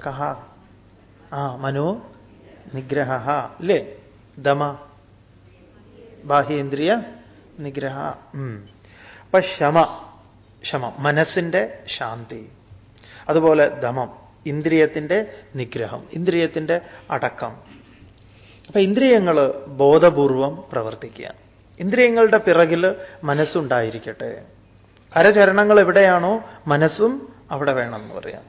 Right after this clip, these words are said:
അറിയാതെ എന്തെങ്കിലുമൊക്കെ ചെയ്തു എന്ന് പറയാൻ നമുക്ക്,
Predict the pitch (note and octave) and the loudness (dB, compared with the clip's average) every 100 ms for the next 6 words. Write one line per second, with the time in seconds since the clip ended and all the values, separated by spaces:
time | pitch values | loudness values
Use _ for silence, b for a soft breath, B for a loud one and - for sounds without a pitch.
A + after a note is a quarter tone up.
0 | - D#3 F#3+ A3+ A3+ A3 A3 A3 B - | -8 0 4 8 8 6 4 0 B -8
1 | F3 F3+ F3+ F3 E3+ E3 D#3 D#3 D#3 C#3+ | -2 0 2 2 0 0 0 2 0 -2
2 | - D#3+ E3+ D3+ C#3 C#3 C#3 B B B | -4 -2 2 2 4 2 -2 B B B
3 | C#3+ B2+ B2+ | -4 -4 -2